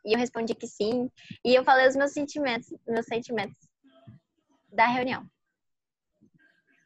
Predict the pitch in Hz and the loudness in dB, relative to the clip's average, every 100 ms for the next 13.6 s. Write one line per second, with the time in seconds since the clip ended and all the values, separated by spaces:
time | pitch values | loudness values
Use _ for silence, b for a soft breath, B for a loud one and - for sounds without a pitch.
0 | - 220 262 254 240 240 254 254 262 - | -12 0 0 2 -2 0 0 0 -6 -2
1 | 240 254 247 247 254 254 240 - _ _ | -4 -2 0 0 0 -2 -4 -8 _ _
2 | _ _ - - _ _ _ _ _ _ | _ _ -20 -20 _ _ _ _ _ _
3 | _ _ _ _ _ _ _ - 254 269 | _ _ _ _ _ _ _ -2 2 2
4 | 294 320 320 311 269 262 262 269 254 214 | 2 2 2 2 2 6 4 6 4 4
5 | 202 214 - - 226 226 226 269 269 285 | 2 0 -6 -4 2 2 2 0 0 0
6 | 240 240 240 247 285 226 196 B B B | 0 0 -4 -6 -6 -6 -8 B B B
7 | B 214 220 208 240 240 226 226 247 240 | B 0 0 2 2 2 0 2 0 -2
8 | 277 254 214 226 226 220 220 214 208 - | -2 -2 -4 -8 -10 -6 -2 -2 -4 -12
9 | 180 185 _ _ 208 202 - 220 208 202 | -14 -16 _ _ -8 -8 -8 -6 -4 -4
10 | 196 208 214 240 240 - 226 226 - 208 | -6 -6 -6 -6 -10 -8 -6 -6 -8 -10
11 | 233 - 208 214 - 240 180 180 202 _ | -10 -6 -4 -6 -6 -6 -8 -12 -18 _
12 | _ _ _ _ _ _ _ _ _ _ | _ _ _ _ _ _ _ _ _ _
13 | - 247 247 247 247 | -4 0 2 0 0